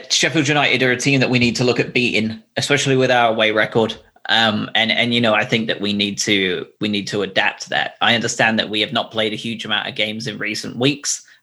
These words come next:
um, but I still think it is a, a, a game that, you know, you need to prepare for. And four games between Stamford Bridge and here and Sheffield United, uh, is not a huge amount of time. Um, I'm sure that Graham anticipated having to work very hard,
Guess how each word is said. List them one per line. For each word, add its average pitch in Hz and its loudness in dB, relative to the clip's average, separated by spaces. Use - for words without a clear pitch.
um, 107 -2
but 131 2
I 104 0
still 113 -2
think 107 -4
it 101 -2
is 98 -2
a, 95 2
a, - -4
a 95 -6
game 104 -2
that, 98 -8
you 101 -6
know, 98 -4
you 92 -6
need 98 -6
to - -12
prepare 107 -2
for. 98 -4
And - -10
four 165 -2
games 131 -2
between 113 -6
Stamford 113 -2
Bridge 110 -2
and 104 -4
here 107 2
and 101 -2
Sheffield 104 0
United, 104 -2
uh, 98 2
is 110 -4
not 107 0
a 135 -6
huge 113 -2
amount 104 0
of 101 -8
time. 120 0
Um, 101 -2
I'm 113 0
sure 117 0
that - -2
Graham 110 2
anticipated 107 -6
having 107 -2
to 104 -8
work 98 -2
very 101 -2
hard, 95 0